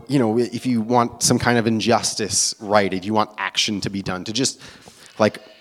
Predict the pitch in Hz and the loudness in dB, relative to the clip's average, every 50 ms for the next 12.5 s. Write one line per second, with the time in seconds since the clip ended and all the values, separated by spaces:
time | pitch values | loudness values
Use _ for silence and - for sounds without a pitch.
0 | - - 123 110 120 139 160 151 147 135 123 127 120 - 123 - - 113 95 - | -6 0 4 8 10 10 12 12 10 10 8 8 6 4 2 0 0 -2 0 2
1 | - - - - 113 107 87 - - - - 92 92 - - - - - - 113 | 2 2 2 2 0 0 0 0 -2 0 0 -2 -2 -2 -8 -14 -6 -2 0 4
2 | 98 131 139 139 139 123 127 120 107 98 107 107 - - 107 101 110 110 107 - | 8 8 8 10 10 10 10 8 8 8 4 2 2 2 0 2 2 2 2 0
3 | - 98 95 101 95 135 135 117 - 127 123 - - 117 110 - 113 104 95 - | 0 -2 -2 -2 0 0 -2 0 0 0 0 2 4 4 4 4 2 -2 -2 -4
4 | - - - 127 139 135 135 - - _ - 120 - 160 147 156 165 135 143 131 | -8 -10 -6 -4 -4 -4 -6 -10 -12 _ -8 -2 2 4 6 6 6 6 6 0
5 | 104 104 107 131 135 135 - - - 107 98 - - 90 87 85 - - - - | 0 0 0 0 0 2 0 0 0 -2 -2 -4 -6 -8 -8 -8 -12 -18 -20 -18
6 | - - 120 - - - 139 135 143 147 135 143 - 113 110 104 101 101 107 110 | -10 -6 -4 -2 2 4 4 6 6 6 4 2 0 -2 -6 -4 -4 -2 -2 -2
7 | 123 131 131 123 - 113 101 101 101 - - - - 95 98 101 90 - 90 98 | -2 -2 -2 -4 -4 -4 -4 -4 -2 -2 -2 0 0 -2 -2 -2 -4 -4 -4 -4
8 | - - 104 95 98 107 123 139 131 113 123 110 101 92 87 87 - - 98 - | -6 -6 -8 -6 -4 -4 -2 -2 -2 -2 -4 -6 -6 -6 -10 -10 -10 -12 -16 -12
9 | - 98 104 95 - - 90 - 113 _ - - - - - - - - 127 120 | -8 -8 -8 -8 -8 -12 -16 -16 -18 _ -20 -20 -20 -20 -16 -6 -2 0 0 2
10 | - - - - - 139 135 143 - - 123 113 113 95 - - - 120 131 135 | 2 0 -2 0 0 0 0 0 0 0 0 0 0 -2 -6 -6 -6 -6 -4 -2
11 | 123 - - 104 95 - - 87 87 80 - - - 78 78 - - - - - | 0 0 0 0 -2 -4 -6 -6 -6 -6 -6 -6 -8 -8 -6 -8 -10 -10 -12 -18
12 | - - - - - - 131 143 139 | -20 -20 -20 -10 0 4 4 4 4